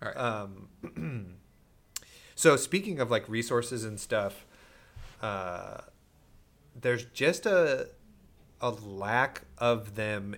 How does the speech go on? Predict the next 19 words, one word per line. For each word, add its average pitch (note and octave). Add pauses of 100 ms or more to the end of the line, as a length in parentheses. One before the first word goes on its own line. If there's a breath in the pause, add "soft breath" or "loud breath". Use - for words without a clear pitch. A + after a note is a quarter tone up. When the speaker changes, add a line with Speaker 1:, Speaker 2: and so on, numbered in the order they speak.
(120)
Speaker 2:
in A2+
the G#2
community. G2+
Like, G2 (400 loud breath)
everybody C3+
and A2
their G2
brother G2 (120)
and A#2
sister G2+
and A#2+
mother F#2+ (300 soft breath)
has, G2+
like, F#2+
some A#2
sort A2
of F#2+
content G2+
creator G2